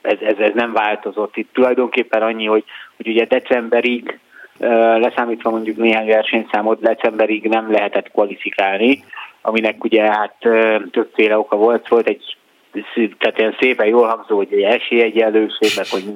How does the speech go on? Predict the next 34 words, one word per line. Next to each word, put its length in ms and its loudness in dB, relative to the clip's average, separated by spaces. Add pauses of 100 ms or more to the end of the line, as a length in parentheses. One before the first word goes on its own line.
(100)
különböző 540 2
a 60 2
járványhelyzet, 840 0
a 40 -4
másik 320 -4
azt 160 -6
szerintem, 240 0
hogy 140 -4
a 60 -2 (340)
doping 360 2
ellenőrök 480 2
utaztatása 720 -2
azért, 320 0 (120)
ö, 320 2 (200)
hiányt 280 -2
szenvedett 560 -2 (1800)
az 160 0
elmúlt 420 -2
fél 140 -2
évben. 640 0 (800)
És, 100 -4
és 160 2
ezt, 260 -2
ezt 120 0
nem 160 0
merte 320 2
senki 360 0
megvál-, 500 2 (400)
felvállalni 640 2
ezt 200 -2
a 40 0
részt, 280 2
és 200 -6
így, 160 -6